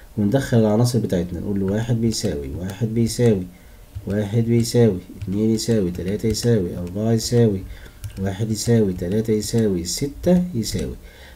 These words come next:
بعد ما دخلت العناصر أقوم قافل الآلة وأرجع أقول له إيه؟ هم، شيفت أربعة، شيفت أربعة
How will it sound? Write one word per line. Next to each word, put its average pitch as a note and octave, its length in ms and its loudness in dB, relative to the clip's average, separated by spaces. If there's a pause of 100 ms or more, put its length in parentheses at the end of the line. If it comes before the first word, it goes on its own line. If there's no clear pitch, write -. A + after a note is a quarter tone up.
(140)
بعد C#3+ 160 6
ما C#3+ 80 8
دخلت C3+ 320 0
العناصر B2+ 480 2
أقوم A2 180 -2
قافل B2 240 0
الآلة F#2+ 400 -4 (520)
وأرجع A2+ 200 6
أقول A#2 180 6
له A2+ 60 6
إيه؟ A#2 280 6 (520)
هم، A#2+ 120 4 (220)
شيفت - 360 0 (880)
أربعة، A2 560 0 (1300)
شيفت C3 320 0 (280)
أربعة A#2 520 0